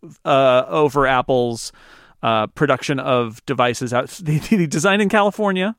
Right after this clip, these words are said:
wasn't working 'cause they knew it was made in China, even though it was designed in California.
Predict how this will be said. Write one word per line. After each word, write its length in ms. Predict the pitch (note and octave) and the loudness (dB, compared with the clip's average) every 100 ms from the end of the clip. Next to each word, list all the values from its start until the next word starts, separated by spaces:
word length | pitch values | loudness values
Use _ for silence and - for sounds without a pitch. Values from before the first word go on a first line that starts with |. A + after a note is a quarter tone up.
| - | -4
wasn't 340 | D#3 D#3 G3+ | 0 0 0
working 320 | F3 - F#3+ | -2 -2 -4
'cause 180 | G3 D#3+ | -4 -4
they 100 | D#3 | -2
knew 160 | D#3 D3 | -2 -2
it 60 | |
was 200 | D#3+ E3+ - | -4 -6 -6
made 220 | C#3+ C3+ | -2 -2
in 80 | F3+ | -2
China, 300 | - C3+ C3 | -2 -2 -2
even 200 | D3+ B2 | -4 -4
though 100 | B2+ | -4
it 40 | |
was 100 | C#3+ | -6
designed 320 | C#3+ C3 B2+ C3+ | -6 -6 -6 -6
in 60 | |
California. 580 | D3 C#3+ F3 C3 A2 G#2+ | -4 -4 -4 -8 -10 -10